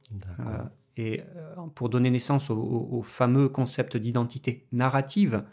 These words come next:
Speaker 1: Oui.
Speaker 2: Je ne sais ce, qui je suis qu'en racontant ce, celui que je suis. Euh, voilà, et puis ensuite, il va, euh, donner un, un autre ouvrage dans les années deux mille sur la mémoire.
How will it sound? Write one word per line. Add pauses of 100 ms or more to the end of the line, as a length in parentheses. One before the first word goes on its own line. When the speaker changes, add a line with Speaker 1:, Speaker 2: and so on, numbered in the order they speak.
Speaker 1:
Oui. (720)
Speaker 2:
Je
ne
sais (160)
ce,
qui
je
suis
qu'en
racontant (400)
ce, (240)
celui
que
je
suis. (680)
Euh, (300)
voilà,
et
puis
ensuite,
il
va,
euh, (720)
donner
un, (140)
un
autre
ouvrage
dans
les
années
deux
mille
sur
la
mémoire.